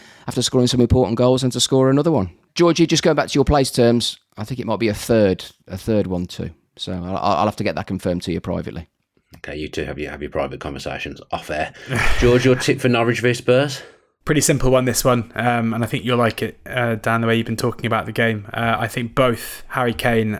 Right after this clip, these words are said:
Speaker 3: and Son, uh, to score any time in the game at seventeen to ten. Um, you know, this could easily turn into a bit of a rout, you think, uh, with Spurs under Conte being pretty good at, when they're on top, uh, really making that dominant show and scoring a fair few.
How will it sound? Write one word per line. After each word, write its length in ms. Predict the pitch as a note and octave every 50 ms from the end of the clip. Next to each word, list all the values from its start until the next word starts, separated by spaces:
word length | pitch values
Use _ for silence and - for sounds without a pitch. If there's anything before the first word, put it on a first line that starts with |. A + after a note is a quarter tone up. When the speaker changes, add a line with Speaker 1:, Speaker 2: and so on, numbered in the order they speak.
| - -
Speaker 3:
and 240 | B2+ B2 A#2+ A#2 G#2+
Son, 400 | - - B2+ A#2 A2+ A2 G#2 G2+ - _ - -
uh, 180 | A2+ A2+ A2+ -
to 100 | - A2+
score 340 | - - - B2 A#2+ A2+ F#2
any 180 | A2+ B2 A#2+
time 240 | A#2 - A#2+ A2+ A2+
in 60 | A2
the 60 | A2 A2
game 240 | - A2+ A2 A2 -
at 60 | -
seventeen 480 | - - A2 A2+ G#2+ - - A2 G#2+
to 100 | - -
ten. 320 | G#2+ - A2+ A2 G#2+ G#2 - _ _ -
Um, 400 | A2 A2+ A2+ A2 A2 G#2+ G#2+ G#2
you 60 | G#2+
know, 80 | A2 G#2+
this 180 | A2 G#2+ -
could 140 | - - A2
easily 260 | G#2+ G#2 G2+ G#2 G#2
turn 220 | G2+ - - A2 G#2+
into 140 | G#2 - G#2+
a 20 |
bit 100 | A2 G#2
of 80 | G2+ -
a 60 | G#2+
rout, 260 | G#2+ G#2 G#2+ G#2 -
you 80 | A2 G2+
think, 380 | - G#2+ G#2+ G#2+ - - - _ _ -
uh, 180 | - A2+ G#2+ G#2+
with 120 | A2 A2 -
Spurs 340 | - - A#2+ A2 A2 G#2 - - -
under 180 | C#3 B2+ A#2+ -
Conte 340 | - - B2+ A#2+ - - B2
being 160 | B2 B2 A#2+
pretty 280 | - - C3+ C3 B2 A#2
good 180 | - B2+ A2+
at, 160 | A#2 A#2 - - - - - - - - - -
when 160 | - B2+ B2
they're 140 | A#2+ A#2+ A#2+
on 120 | A#2 A#2 A2+
top, 340 | - C#3 B2+ G#2+ F#2 - - - - - - -
uh, 160 | A2 A2+ A2 A2+
really 180 | A#2 A2+ A2
making 320 | A2 A2+ A2+ A2 - A#2+ A2
that 180 | G2+ - G#2
dominant 320 | - A2+ A2+ A2 A2 - -
show 320 | - - A#2+ A2 A2 G#2+ G#2+ G#2
and 200 | - A2 - -
scoring 300 | - - - A#2+ A#2 A2+
a 60 | G#2+ -
fair 240 | - A2+ G#2+ G2+
few. 280 | - - A2+ G#2+ G#2